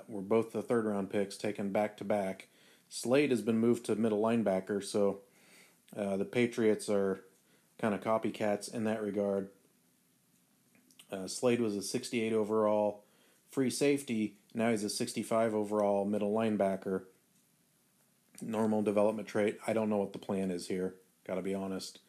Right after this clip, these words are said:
He's also five eleven, two oh four, um, so he's gonna have a hu-, tough time doing anything, I would think,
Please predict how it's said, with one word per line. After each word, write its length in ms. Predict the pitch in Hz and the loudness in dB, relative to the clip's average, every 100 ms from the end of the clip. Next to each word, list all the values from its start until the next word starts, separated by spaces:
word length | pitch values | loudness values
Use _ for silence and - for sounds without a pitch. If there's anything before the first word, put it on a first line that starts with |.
| - - - _ - | -20 -20 -20 _ -4
He's 100 | 104 | -2
also 260 | 104 113 | 0 0
five 320 | - 113 113 | 2 4 4
eleven, 380 | 107 110 107 107 | 4 2 2 2
two 240 | 95 117 110 | 0 2 2
oh 100 | 101 | 2
four, 500 | - 113 107 98 95 - - - - _ - | 0 2 4 2 -2 -18 -20 -20 -20 _ -6
um, 380 | 95 95 90 | -4 -2 -4
so 440 | - 110 95 95 92 - _ _ _ _ _ _ _ _ _ | -6 -2 0 -2 -4 -12 _ _ _ _ _ _ _ _ _
he's 200 | - 110 | -8 -2
gonna 160 | 117 98 | 0 2
have 180 | 104 98 | 0 0
a 60 | |
hu-, 200 | 98 120 - - _ | -2 -6 -8 -20 _
tough 240 | - 107 - | -4 -4 0
time 540 | 113 104 101 98 92 - _ _ _ _ _ _ _ _ _ _ _ _ | 0 2 0 -2 -4 -10 _ _ _ _ _ _ _ _ _ _ _ _
doing 560 | 113 104 98 92 87 85 _ _ - | -4 -2 -2 -4 -8 -12 _ _ -14
anything, 540 | 90 104 92 - 87 | -8 -8 -8 -10 -10
I 80 | 85 | -10
would 160 | 90 87 | -10 -8
think, 400 | 95 92 - | -8 -8 -10